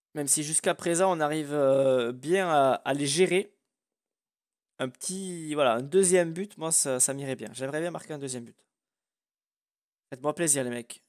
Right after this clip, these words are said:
Faites-moi plaisir, Vinicius. <coughs> Et Valence qui met quatre un à Salzbourg. C'est la mi-temps.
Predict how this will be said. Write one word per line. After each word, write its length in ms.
Faites-moi 440
plaisir, 480
Vinicius. 480
<coughs> 60
Et 60
Valence 420
qui 160
met 100
quatre 400
un 280
à 120
Salzbourg. 580
C'est 220
la 120
mi-temps. 640